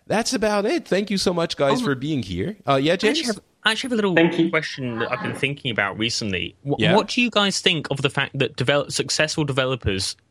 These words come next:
Speaker 2: like Divinity Original Sin sold huge amounts of copies? What do you guys think about them then going on to use Kickstarter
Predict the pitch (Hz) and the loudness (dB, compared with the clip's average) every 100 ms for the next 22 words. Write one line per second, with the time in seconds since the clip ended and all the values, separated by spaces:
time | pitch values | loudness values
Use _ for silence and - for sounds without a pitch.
0 | - 127 113 - 123 135 120 120 110 113 | -2 -2 -2 -2 0 0 0 -2 -2 -2
1 | 101 - 110 - 107 101 - - - 190 | -2 -2 -2 -2 -2 -4 -14 -18 -4 0
2 | 277 - 104 - - - - 101 95 147 | 0 -2 -6 -10 -14 -10 -8 -8 -4 -4
3 | 190 220 226 208 202 190 156 123 127 131 | -2 -2 -2 -2 -4 -6 -8 -2 0 0
4 | 135 113 131 123 123 113 120 117 113 110 | -2 -2 -2 0 0 0 0 0 -2 -2
5 | 107 104 - - - 98 92 98 | -6 -4 -8 -6 -4 -4 -2 -4